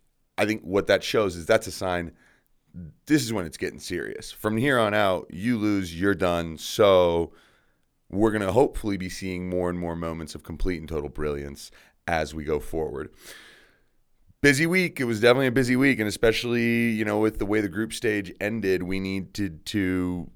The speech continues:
sort out who the third place teams were and everything. I mean, that was, that was kind of a mess, and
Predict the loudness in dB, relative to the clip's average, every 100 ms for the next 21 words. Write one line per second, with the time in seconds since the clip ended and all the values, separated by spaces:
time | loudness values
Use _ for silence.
0 | -12 -8 -2 2 4 4 2 -2 -4 -4
1 | -4 -2 -2 -2 -4 -6 -8 -6 -4 -4
2 | -4 0 2 4 4 2 0 -2 -2 -2
3 | 0 2 2 0 -4 0 0 0 -2 0
4 | 0 0 0 0 -6 -10 -10